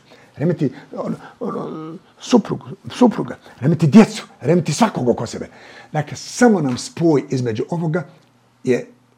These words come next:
potreba najveća danas u svijetu. Dakle, duhovna potreba je zapostavljena, zato smo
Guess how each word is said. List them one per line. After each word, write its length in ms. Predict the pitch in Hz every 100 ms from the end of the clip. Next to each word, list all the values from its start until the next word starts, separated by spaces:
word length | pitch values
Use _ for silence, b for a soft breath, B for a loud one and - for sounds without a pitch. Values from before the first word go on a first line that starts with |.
| _ _ _
potreba 640 | - 202 202 143 104 95 - _ _ _ _ _ _ _
najveća 680 | 123 135 185 107 120 131 117
danas 320 | 98 104 -
u 60 | 101
svijetu. 400 | - 98 - - _ _ _ _ _ _ _ -
Dakle, 240 | 147 - 120
duhovna 600 | 131 269 202 160 131 113 -
potreba 480 | 185 196 143 117 110
je 180 | 101 - b b
zapostavljena, 1120 | 113 110 - _ 196 208 - 202 208 202 190 B B B B B
zato 440 | - 117 156 156 131
smo 300 | - 135